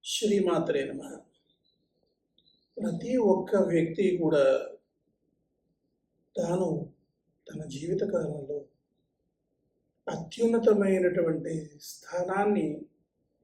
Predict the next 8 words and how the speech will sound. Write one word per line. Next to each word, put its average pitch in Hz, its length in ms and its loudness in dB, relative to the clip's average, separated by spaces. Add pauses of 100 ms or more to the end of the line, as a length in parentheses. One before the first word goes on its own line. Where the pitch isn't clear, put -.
(360)
పొందాలి 180 600 4 (160)
అనేటువంటి 160 600 -6 (1000)
ఆలోచన 165 340 0 (140)
చేస్తూ 170 380 -2
ఉంటాడు, 180 320 0 (1300)
ప్రయత్నము 180 540 2 (100)
చేస్తూ 165 360 -2
ఉంటాడు. - 280 -16